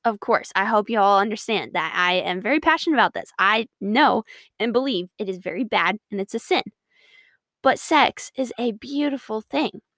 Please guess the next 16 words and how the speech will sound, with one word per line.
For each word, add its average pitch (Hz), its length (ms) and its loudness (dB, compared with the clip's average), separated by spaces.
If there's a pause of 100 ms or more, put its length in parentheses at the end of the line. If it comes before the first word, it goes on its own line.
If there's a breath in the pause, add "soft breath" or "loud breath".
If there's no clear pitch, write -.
(100)
And 240 140 4
when 262 140 4
it - 80 0
is 202 180 0
done 277 320 2
in 220 120 -2
the 214 80 -2
right 208 240 0
context, 294 680 -4
which 202 180 -4
is 185 160 -14
after 190 300 -2
marriage 190 580 0 (360 loud breath)
and, 240 240 0 (960)
you 220 180 0
know, 180 220 0